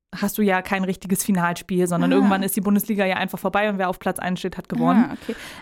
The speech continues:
Speaker 1: Und
Speaker 2: Äh,
Speaker 1: ich
Speaker 2: die
Speaker 1: glaube,
Speaker 2: Phil-,
Speaker 1: beim
Speaker 2: die Eagles sind nicht mehr dabei.
Speaker 1: Oh, oh, oh, crazy. <laughs> Hä,
Speaker 2: Also,
Speaker 1: beide
Speaker 2: ich
Speaker 1: fünf
Speaker 2: glaube,
Speaker 1: raus.
Speaker 2: ich glaube.
Speaker 1: Ach so. Und ich glaube, dass es beim American Football dann so ist, wie du es gerade meintest, beim Gas-, Basketball. Ich glaube, da gibt's so zwei Gruppen,
Speaker 2: Okay.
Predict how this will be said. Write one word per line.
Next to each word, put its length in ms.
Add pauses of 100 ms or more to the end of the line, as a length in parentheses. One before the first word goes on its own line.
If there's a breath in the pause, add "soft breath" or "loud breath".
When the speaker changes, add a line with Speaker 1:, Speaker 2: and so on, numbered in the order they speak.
Speaker 1:
Und 80
Speaker 2:
Äh, 60
Speaker 1:
ich 80
Speaker 2:
die 40
Speaker 1:
glaube, 340
Speaker 2:
Phil-, 220
Speaker 1:
beim 480
Speaker 2:
die 80
Eagles 220
sind 100
nicht 160
mehr 120
dabei. 240 (200)
Speaker 1:
Oh, 320
oh, 220
oh, 40
crazy. 420 (200)
<laughs> 120
Hä, 60
Speaker 2:
Also, 160
Speaker 1:
beide 120
Speaker 2:
ich 60
Speaker 1:
fünf 180
Speaker 2:
glaube, 300
Speaker 1:
raus. 80
Speaker 2:
ich 120
glaube. 200
Speaker 1:
Ach 40
so. 140 (540 loud breath)
Und 120
ich 240
glaube, 640
dass 200
es 120
beim 580 (140)
American 460
Football 600
dann 220
so 120
ist, 200
wie 320
du 120
es 100
gerade 240
meintest, 280
beim 140
Gas-, 360
Basketball. 420
Ich 60
glaube, 120
da 80
gibt's 180
so 100
zwei 320
Gruppen, 440 (500)
Speaker 2:
Okay. 340